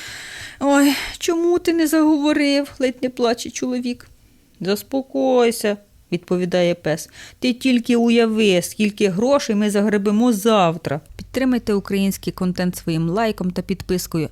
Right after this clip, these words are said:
а також не забувайте натискати на дзвіночок, щоб не пропустити нові випуски цікавих анекдотів.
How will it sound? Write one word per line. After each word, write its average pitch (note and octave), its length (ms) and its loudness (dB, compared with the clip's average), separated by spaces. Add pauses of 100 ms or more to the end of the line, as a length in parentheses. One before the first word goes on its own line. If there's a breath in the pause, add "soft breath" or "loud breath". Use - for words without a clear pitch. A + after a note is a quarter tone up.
а F#3+ 80 -4
також B3+ 380 -4
не A3 60 -2
забувайте G3 540 -2
натискати F3 580 -4
на D#3+ 120 -2
дзвіночок, F3+ 500 -4
щоб - 220 -6
не F#3 80 -2
пропустити F#3+ 600 -6
нові G3 220 0
випуски F3+ 480 -4
цікавих - 500 -8
анекдотів. D#3+ 520 -6